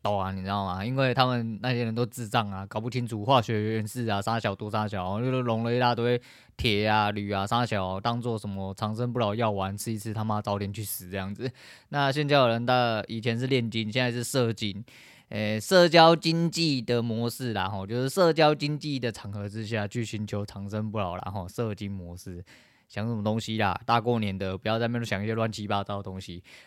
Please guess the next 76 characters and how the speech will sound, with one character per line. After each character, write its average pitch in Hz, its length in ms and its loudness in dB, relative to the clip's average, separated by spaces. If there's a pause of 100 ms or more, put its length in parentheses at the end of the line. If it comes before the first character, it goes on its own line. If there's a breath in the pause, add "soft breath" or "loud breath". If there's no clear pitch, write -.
好 107 100 0
啦， 113 160 6
那 143 240 4
今 151 100 2
天 156 120 0
大 156 120 8
家 151 60 6
有 143 80 4
讲 107 180 -2
这 110 80 -2
个， 104 200 -2
因 117 80 -2
为 123 80 2
晚 123 200 6
一 135 40 2
点 135 160 0
要 117 100 0
去 135 80 0
唱 127 180 0
歌， 110 320 -2
吼， 120 220 0
这 135 140 -2
是 147 80 2
我 120 100 4
延 123 180 -2
年 139 240 2
益 143 120 -2
寿 131 220 4
的 117 40 2
方 113 240 0
式， 110 220 -6
吼， 104 120 -2
就 110 140 -4
是 104 580 -4
去 127 140 -6
跟 120 340 0
一 135 80 -6
堆 120 140 2
人， 101 400 -2
呃， 95 340 -4 (120)
拉 104 180 0
鸡 110 240 -8
巴， 104 360 4
然 101 140 -2
后 104 300 0
好 95 160 0
好 110 160 2
的 104 160 -2
做 113 180 -2
自 110 120 -6
己 107 100 -6
喜 98 140 -6
欢 98 100 -2
想 98 140 -2
要 101 80 -4
做 95 180 -2
的 92 60 -4
事 101 160 -4
情， - 180 -10 (300 loud breath)
喝 180 80 4
点 185 120 2
小 147 160 4
酒， 120 200 0
唱 117 180 0
唱 113 220 0
歌， 98 240 -2
吼， 98 120 -2
有 98 160 0
益 123 140 -2
身 117 180 -2
心 113 200 -2
健 101 180 -2
康 98 180 -4
这 98 180 -6
样 98 180 -6
子。 123 180 -12